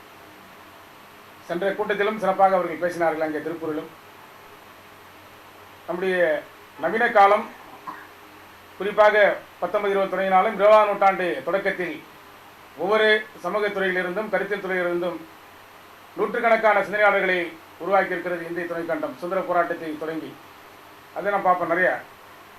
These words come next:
வரலாற்றுத் துறையிலே டி டி கோசாம்பி, பொதுவுடைமைத் துறையிலே ராகுல் சாங்கத்தியாயன், இது மாதிரி பல்வேறு நூற்றுக்கணக்கான அவருடைய சிந்தனைகள் வந்தது. அதே போல ஒடுக்கப்பட்ட மக்களுடைய தரப்பில் நின்று அவர்களுக்காக உண்மையாக உழைத்த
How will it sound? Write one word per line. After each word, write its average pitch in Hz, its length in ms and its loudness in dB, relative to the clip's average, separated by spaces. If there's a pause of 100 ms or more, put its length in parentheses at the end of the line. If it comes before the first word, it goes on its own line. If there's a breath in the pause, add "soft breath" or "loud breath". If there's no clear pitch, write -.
(160)
வரலாற்றுத் 202 380 2
துறையிலே 190 360 2
டி 185 120 -2
டி 180 140 -2
கோசாம்பி, 170 400 -2 (1700)
பொதுவுடைமைத் 226 420 0
துறையிலே 202 340 4 (440)
ராகுல் 180 300 0
சாங்கத்தியாயன், 165 640 0
இது 165 100 -8
மாதிரி 208 240 -4
பல்வேறு 226 400 6 (100)
நூற்றுக்கணக்கான 202 640 2
அவருடைய 170 260 -2 (220)
சிந்தனைகள் 170 260 -2
வந்தது. 170 240 -2
அதே 175 160 0
போல 180 180 0
ஒடுக்கப்பட்ட 214 480 -2
மக்களுடைய 180 380 -2 (640)
தரப்பில் 175 320 0
நின்று 160 220 -6 (460)
அவர்களுக்காக 185 600 2
உண்மையாக 190 360 4
உழைத்த 180 240 0